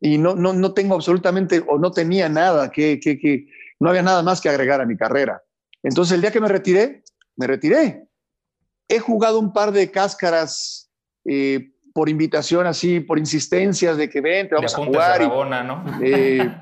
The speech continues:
Speaker 2: <laughs>
Speaker 1: sí, sí, sí, pero no, pero no por gusto.
Speaker 2: Sí.
Speaker 1: Yo veo excompañeros que siguen jugando fin de semana tras fin de semana y, y, este, y yo digo, bueno, qué necesidad, ¿no? No, a mí no me llama, no me llama la atención, honestamente. El fútbol es mi pasión, sí.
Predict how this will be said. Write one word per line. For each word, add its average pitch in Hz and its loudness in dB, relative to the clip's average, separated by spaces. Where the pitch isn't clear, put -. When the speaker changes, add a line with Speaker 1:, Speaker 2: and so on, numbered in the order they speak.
Speaker 2:
<laughs> - -10
Speaker 1:
sí, 254 2
sí, 254 4
sí, 302 2
pero 226 0
no, 262 2
pero 220 2
no 254 0
por 220 0
gusto. 202 -2
Speaker 2:
Sí. 117 -20
Speaker 1:
Yo 202 2
veo 247 2
excompañeros 175 0
que 170 -4
siguen 220 0
jugando 190 -2
fin 220 0
de 214 2
semana 202 -2
tras 156 -4
fin 208 0
de 196 2
semana 175 0
y, - -6
y, 147 6
este, 143 -2
y 143 2
yo 170 2
digo, 190 2
bueno, 196 0
qué - -4
necesidad, 180 0
¿no? 156 0
No, 180 0
a 131 0
mí 170 2
no 196 4
me 170 2
llama, 185 0
no 208 -2
me 190 2
llama 196 2
la 143 0
atención, 143 -2
honestamente. 151 -4
El 160 0
fútbol 190 2
es 160 -2
mi 156 -2
pasión, 147 -2
sí. 156 -2